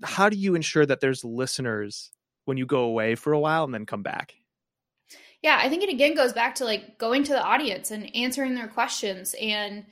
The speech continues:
Speaker 2: saying, like, "Hey, we made this for you. This
Speaker 1: Mm.
Speaker 2: isn't just for us. We're answering your questions that you asked."
Speaker 1: But, like, specifically, you're like, "Hey, Bill, we heard, I heard from you on Twitter about this question. Like,
Speaker 2: Mm-hmm.
Speaker 1: we just released an episode, like,
Speaker 2: Yep,
Speaker 1: a month
Speaker 2: here it
Speaker 1: later for
Speaker 2: is.
Speaker 1: you." Wow.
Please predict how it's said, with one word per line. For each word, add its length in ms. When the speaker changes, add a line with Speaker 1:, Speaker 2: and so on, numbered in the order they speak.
Speaker 2:
saying, 360
like, 180
"Hey, 140
we 140
made 300
this 200
for 140
you. 520
This 180
Speaker 1:
Mm. 60
Speaker 2:
isn't 260
just 280
for 160
us. 380
We're 140
answering 420
your 220
questions 460
that 160
you 180
asked." 400
Speaker 1:
But, 80
like, 160
specifically, 500
you're 100
like, 280
"Hey, 240
Bill, 360
we 140
heard, 180
I 80
heard 160
from 120
you 40
on 80
Twitter 280
about 160
this 100
question. 320
Like, 140
Speaker 2:
Mm-hmm. 180
Speaker 1:
we 140
just 180
released 280
an 80
episode, 600
like, 160
Speaker 2:
Yep, 20
Speaker 1:
a 40
month 160
Speaker 2:
here 140
it 60
Speaker 1:
later 140
for 80
Speaker 2:
is. 60
Speaker 1:
you." 180
Wow. 280